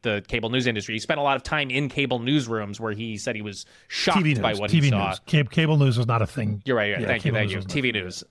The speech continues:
Speaker 1: And, and this is the script that came of it. And I'm, I was blown away in this rewatch because you're right, like, Sidney Lumet, like,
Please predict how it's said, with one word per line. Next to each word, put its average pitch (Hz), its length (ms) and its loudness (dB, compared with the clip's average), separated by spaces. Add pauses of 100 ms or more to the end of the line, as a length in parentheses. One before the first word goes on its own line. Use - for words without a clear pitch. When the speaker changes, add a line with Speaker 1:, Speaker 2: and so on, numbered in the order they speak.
(140)
Speaker 1:
And, 131 420 -2
and 131 240 -2
this 156 160 0
is 147 140 -4
the 139 460 0
script - 320 -2
that 131 100 2
came 139 220 -2
of 127 100 -2
it. 98 160 -2
And 123 320 -2 (560)
I'm, 170 440 0
I 185 140 -2
was 196 140 2
blown 160 260 2
away 147 240 4
in 143 80 0
this 135 180 -2
rewatch 127 440 0
because 120 560 -4
you're 123 200 -4
right, 120 200 2
like, 113 240 -2
Sidney 170 280 0
Lumet, 123 480 0
like, 123 240 -8